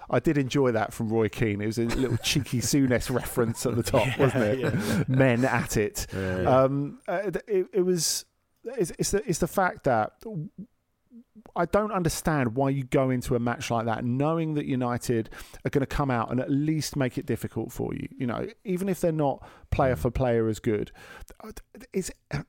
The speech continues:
Speaker 1: the match that ten times out of ten you need Fabinho for. And th-, when you bring him on, th-, the match is pretty much gone,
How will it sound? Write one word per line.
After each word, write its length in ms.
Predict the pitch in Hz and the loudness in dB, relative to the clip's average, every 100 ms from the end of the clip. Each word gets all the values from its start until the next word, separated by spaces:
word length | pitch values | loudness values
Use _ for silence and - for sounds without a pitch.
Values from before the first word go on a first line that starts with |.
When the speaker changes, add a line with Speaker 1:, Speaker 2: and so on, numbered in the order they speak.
| - | 0
Speaker 1:
the 80 | 185 | 0
match 460 | 185 214 151 - | 2 -2 -2 -4
that 180 | 139 131 | -4 -2
ten 260 | - 185 180 | 0 0 0
times 300 | 156 160 151 | 0 0 0
out 80 | 135 | 0
of 80 | |
ten 180 | - 120 | -2 -2
you 120 | 113 120 | -2 -2
need 260 | 123 120 | 0 -2
Fabinho 520 | - 113 117 113 110 107 | -2 -2 0 -2 -4 -4
for. 220 | 123 117 - - | -4 -6 -10 -10
And 120 | 185 247 | -6 -4
th-, 100 | 180 | -2
when 160 | 214 226 | 0 0
you 120 | 196 | 2
bring 180 | 180 143 | 2 2
him 80 | |
on, 340 | 151 131 120 120 _ _ - | 2 0 -6 -12 _ _ -20
th-, 200 | - - _ | -20 -20 _
the 80 | 196 | -4
match 280 | 233 233 190 | -2 -2 -4
is 80 | - | -4
pretty 260 | - 165 | -2 0
much 260 | 135 127 - | 0 -2 -2
gone, 280 | 220 156 | -2 -2